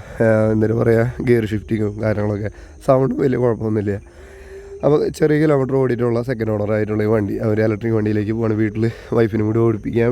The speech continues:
വേണ്ടിയിട്ട് സ്കൂട്ടർ എടുക്കാൻ വേണ്ടിയിട്ടാണ്. അപ്പോൾ കാറും കാര്യങ്ങളൊക്കെ ഉള്ള കാരണം ഇതിനധികം ഉപയോഗമില്ലല്ലോ. അപ്പോൾ കാർ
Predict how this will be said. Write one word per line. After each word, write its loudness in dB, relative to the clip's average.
വേണ്ടിയിട്ട് 0
സ്കൂട്ടർ -2
എടുക്കാൻ 2
വേണ്ടിയിട്ടാണ്. -2
അപ്പോൾ -2
കാറും 2
കാര്യങ്ങളൊക്കെ 2
ഉള്ള 4
കാരണം 2
ഇതിനധികം 4
ഉപയോഗമില്ലല്ലോ. 2
അപ്പോൾ 0
കാർ 4